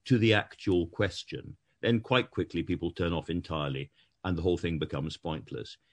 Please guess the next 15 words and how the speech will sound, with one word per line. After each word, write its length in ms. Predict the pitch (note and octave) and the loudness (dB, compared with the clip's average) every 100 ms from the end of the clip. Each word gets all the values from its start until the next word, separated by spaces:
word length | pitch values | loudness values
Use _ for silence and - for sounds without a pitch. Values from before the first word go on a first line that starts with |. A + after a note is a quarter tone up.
| _ - | _ 8
If, 380 | D#3 C3 - - - | 10 8 2 -6 2
when 480 | A2 F#2 E2 D#2+ - _ - | 4 4 2 -2 -6 _ -2
X 440 | A2 E2+ - - - _ - | 0 0 -4 -12 -12 _ 0
asks 540 | A2 F#2+ E2+ - - - | 4 4 0 -8 -10 -2
Minister 520 | G2+ G2 E2+ - E2+ | 2 4 2 0 0
Y, 560 | F2 F#2+ E2 D#2 D2+ - _ _ F#2 | 2 2 2 0 -4 -8 _ _ 4
"Did 240 | B2 G#2 | 4 6
you 220 | G#2 F#2 | 6 6
or 180 | F2 F#2+ | 6 4
did 240 | D#2+ G#2+ F2 | 6 4 4
you 160 | F#2+ | 2
not, 400 | F#2 F2+ E2+ - - _ - | 2 0 -2 -10 -20 _ -8
uh, 160 | F2 F2 | -4 2
authorise 680 | G#2+ G2 - F2 E2 D2+ D#2+ | 4 4 4 0 0 0 -2
this?" 380 | F2 F2 C#2+ - | 0 0 0 -6